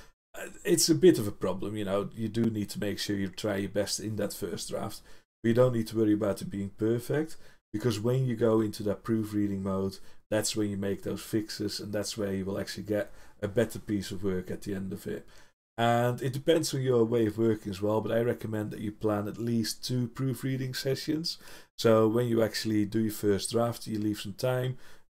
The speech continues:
proofread, rewrite, then leave some time, proofread, rewrite, and then that's the one that you would submit. Um, and that just helps again with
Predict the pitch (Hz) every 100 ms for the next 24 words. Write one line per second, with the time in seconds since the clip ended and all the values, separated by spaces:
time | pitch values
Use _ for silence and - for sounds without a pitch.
0 | - 135 135 107 117 120 113 - - 101
1 | 120 117 110 104 104 107 - - - _
2 | _ 117 117 113 107 107 104 95 - 107
3 | 107 104 - - - - 117 113 101 104
4 | 101 98 - 101 101 98 95 95 92 -
5 | 98 95 95 95 - 101 95 95 95 95
6 | - - 98 92 - - - - _ -
7 | 104 107 107 107 98 117 123 117 117 104
8 | 110 110 101 101 104 101 101 98 98 95
9 | -